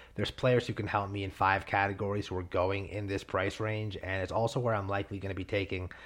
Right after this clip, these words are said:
my first starting pitcher, considering the way I draft at least, I typically wait till round three or round four to draft one. Um, certainly no doubting the power from Olson and Alonso.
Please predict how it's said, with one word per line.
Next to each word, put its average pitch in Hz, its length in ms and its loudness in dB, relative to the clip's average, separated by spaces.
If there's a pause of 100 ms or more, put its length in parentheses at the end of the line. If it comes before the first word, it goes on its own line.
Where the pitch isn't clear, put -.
(160)
my 95 120 0
first 98 340 0
starting 95 360 4
pitcher, - 300 -2
considering 95 600 -2
the 92 80 -4
way 92 120 4
I 101 200 4
draft 117 380 2
at 110 120 -6
least, 120 300 -4 (260)
I 90 60 -2
typically 95 380 -4
wait 92 280 -4
till 110 140 0
round 110 240 0
three 120 400 -2
or 110 160 0
round 117 240 0
four 123 240 2
to 123 80 2
draft 123 400 2
one. 131 280 4 (380)
Um, 95 180 0
certainly 143 380 4
no 113 160 0
doubting 104 360 2
the 101 80 -2
power 101 420 4
from 104 200 -2
Olson 98 420 -2
and 95 120 -2
Alonso. 98 720 0